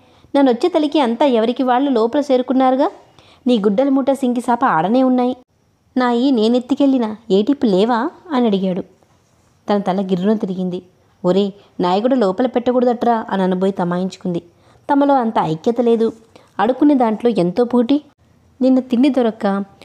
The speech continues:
పుల్లికి సంబంధించిన వీధిలో తను అడుక్కున్నదని దాని కోపం. అడుక్కున్న దాంట్లో మిగిల్చిన డబ్బులు ఇవ్వలేదని చెవిటి నాగడి కోపం. ఇక తనకెవరు సహాయం చేస్తారు? ముసలిదానికి దిక్కుతోచడం లేదు. లోపల సత్రమంతా వెతికింది. ఎక్కడా అవి కనిపించలేదు.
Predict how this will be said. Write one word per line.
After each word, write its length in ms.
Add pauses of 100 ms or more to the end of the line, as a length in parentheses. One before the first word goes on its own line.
(180)
పుల్లికి 260
సంబంధించిన 600
వీధిలో 380
తను 220
అడుక్కున్నదని 560
దాని 200
కోపం. 360 (680)
అడుక్కున్న 340
దాంట్లో 340
మిగిల్చిన 380
డబ్బులు 280
ఇవ్వలేదని 420
చెవిటి 340
నాగడి 320
కోపం. 400 (400)
ఇక 120
తనకెవరు 480
సహాయం 440
చేస్తారు? 380 (800)
ముసలిదానికి 580
దిక్కుతోచడం 560
లేదు. 240 (600)
లోపల 240
సత్రమంతా 540
వెతికింది. 520 (260)
ఎక్కడా 260
అవి 100
కనిపించలేదు. 640